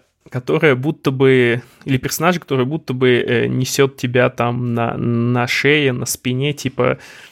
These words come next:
в общем, ноги, которые ты продеваешь в куклу, это ноги животного,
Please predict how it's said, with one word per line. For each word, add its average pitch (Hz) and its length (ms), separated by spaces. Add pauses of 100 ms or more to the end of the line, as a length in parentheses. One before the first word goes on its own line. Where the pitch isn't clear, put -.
(260)
в 120 60
общем, 123 400
ноги, 143 380
которые 135 340
ты 135 120
продеваешь 127 480
в - 60
куклу, 139 340
это 127 400
ноги 131 380
животного, 135 720